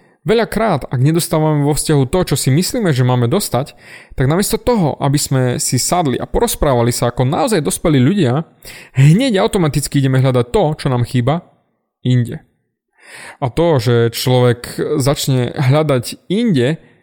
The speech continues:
spôsobí, že sa všetko len viac pokazí. Pretože tento problém sa nerieši a hnie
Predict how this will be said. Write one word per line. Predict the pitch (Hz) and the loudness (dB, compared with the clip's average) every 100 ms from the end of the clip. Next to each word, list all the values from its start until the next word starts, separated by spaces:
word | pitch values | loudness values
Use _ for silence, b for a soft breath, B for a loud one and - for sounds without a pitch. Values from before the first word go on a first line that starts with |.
| b b _ | b b _
spôsobí, | - - 135 127 139 135 165 175 _ _ _ _ _ - | -16 -4 -2 0 -2 -2 -4 -8 _ _ _ _ _ -10
že | 147 | -8
sa | |
všetko | 160 185 - - | -6 -6 -8 -4
len | 185 180 180 _ _ _ _ 160 | -2 -2 -4 _ _ _ _ -2
viac | 196 - | -2 -2
pokazí. | - 240 277 185 131 _ _ _ _ _ _ b b _ | -6 -4 -4 -4 -6 _ _ _ _ _ _ b b _
Pretože | - 139 156 160 B B - | -2 0 2 0 B B -4
tento | 180 170 | -2 0
problém | 170 180 175 | 0 0 0
sa | - | 0
nerieši | 147 208 190 - 151 | 0 2 0 -2 -2
a | 165 151 | 4 6
hnie | 185 240 214 135 160 | 6 2 0 -2 -4